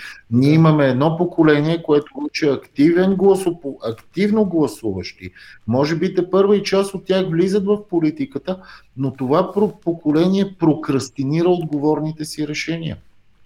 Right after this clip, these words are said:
Speaker 1: Това естествено, че води и до това размиване, според мен. Плюс технологичен бум, а, а, свързаност, свръхинформация,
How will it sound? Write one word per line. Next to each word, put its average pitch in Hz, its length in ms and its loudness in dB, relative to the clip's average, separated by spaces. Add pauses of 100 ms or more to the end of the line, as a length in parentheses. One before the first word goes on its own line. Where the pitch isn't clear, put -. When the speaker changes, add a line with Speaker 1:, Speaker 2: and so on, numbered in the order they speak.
(760)
Speaker 1:
Това 131 340 2
естествено, 165 640 -2
че 185 160 -4
води 170 300 2
и 170 80 0
до 147 120 -2
това 147 380 0
размиване, 127 560 -4
според 107 400 -6
мен. 87 320 -6
Плюс 170 240 0 (540)
технологичен 123 840 -4
бум, 135 380 2 (600)
а, 113 100 -4 (600)
а, 90 640 -6 (520)
свързаност, 160 1000 2 (200)
свръхинформация, 151 1700 -2